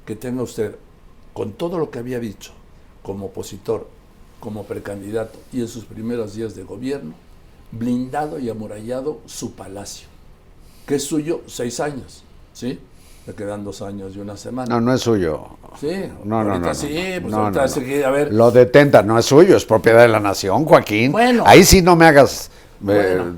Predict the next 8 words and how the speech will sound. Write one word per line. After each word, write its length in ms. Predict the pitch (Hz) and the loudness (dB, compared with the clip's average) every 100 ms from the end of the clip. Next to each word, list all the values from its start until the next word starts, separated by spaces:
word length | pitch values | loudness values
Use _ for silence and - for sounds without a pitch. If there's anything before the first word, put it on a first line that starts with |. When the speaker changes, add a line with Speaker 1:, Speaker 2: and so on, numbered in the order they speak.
| 90 | 0
Speaker 2:
contrariar, 640 | 117 104 95 92 90 71 | 0 2 2 2 0 -4
por 200 | - 69 | -8 -14
favor. 200 | 67 67 - - - | -12 -18 -20 -20 -20
Speaker 1:
Bueno, 200 | 123 110 - - - - - - - _ _ - - - - | -18 -18 -18 -20 -20 -20 -20 -20 -20 _ _ -20 -20 -20 -16
lo 120 | 113 123 | -8 -8
usa 160 | 127 | -8
como 200 | 113 95 | -12 -18
suyo. 260 | - - | -20 -20